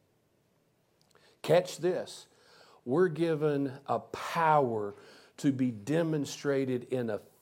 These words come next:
fearless testimony of Christ. Fearless testimony of Christ. We have nothing to fear.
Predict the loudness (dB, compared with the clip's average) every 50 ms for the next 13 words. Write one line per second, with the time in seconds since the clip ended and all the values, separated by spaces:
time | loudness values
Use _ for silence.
0 | _ 2 6 6 6 6 4 2 0 0 -2 -2 -4 -10 -16 -20 -20 -20 _ _
1 | _ -8 -2 0 0 0 -2 -6 -6 -4 -4 -2 -2 -2 -2 -2 -4 -4 -6 -6
2 | -4 -6 -6 -6 -8 -6 0 0 0 0 0 -6 -16 -20 -20 -20 _ -20 -20 _
3 | _ _ _ -20 -20 _ _ _ _ _ _ _ _ _ _ _ _ _ _ 0
4 | 4 6 6 6 4 0 -4 -6 -8 -10 -14 -20 -20 _ _ _ _ _ _ _
5 | -2 0 0 0 0 -2 -8 -10 -8 -8 -6 -6 -6 -8 -8 -10 -8 -4 -2 0
6 | 0 0 -2 -4 -8 _ -20 -20 -20 -20 _ _ -6 0 2 4 4 4 2 0
7 | -6 -16 -18 -18 _ -20 -20 _ -6 -4 -2 0 0 -2 -4 -6 -10 -12 -12 -8
8 | -4 -2 -2 -2 -2 -4 -8 _ _ _ -8 -6 -4 -4 -4 -4 -6 -8 -10 -8
9 | -6 -6 -6 -6 -8 -14 -20 _ _ _ _ _ -16 -10 -6 -4 -4 -2 -4 -4
10 | -8 -10 _ _ _ _ _ _ _ -16 -10 -8 -6 -6 -6 -8 -10 -14